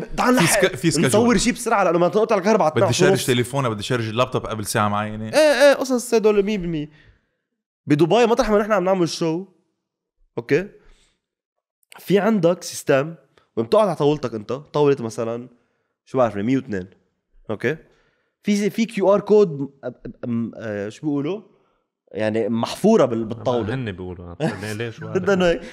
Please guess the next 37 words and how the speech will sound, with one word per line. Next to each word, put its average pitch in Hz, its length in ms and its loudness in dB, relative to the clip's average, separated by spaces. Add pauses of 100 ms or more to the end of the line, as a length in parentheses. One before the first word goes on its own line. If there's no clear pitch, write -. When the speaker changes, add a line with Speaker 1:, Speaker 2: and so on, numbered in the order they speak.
(160)
Speaker 1:
إنه 139 100 2
محفورة، 196 420 4
مش 151 160 0
إنه 165 180 4
بدك 127 160 2
تشيلها 143 300 2
وملزقة 113 600 0
أو 110 120 -2
هيك. 120 360 -8 (600)
آه، 117 560 4 (1000)
you 135 120 2
scan 165 360 2
it، 151 220 -4 (720)
في - 160 -8
كذا 175 260 2
مطبخ، 139 680 -4
you 113 40 -4
choose 165 340 -6
what 123 140 -6
you 123 140 -6
want 113 380 -8
في 101 240 -10
كل 123 80 -12
مطبخ، 107 380 -12 (460)
you 120 80 0 (160)
pay 151 300 0 (680)
and 113 60 -8
you 120 200 -6
sit 170 160 -4
with 117 140 -10
your 117 200 -6
friends، 127 300 -6 (440)
بعد 117 100 -6
شوي 139 100 -6
بيجي 120 180 -4
لعندك 107 260 -8
الأكل. 104 240 -10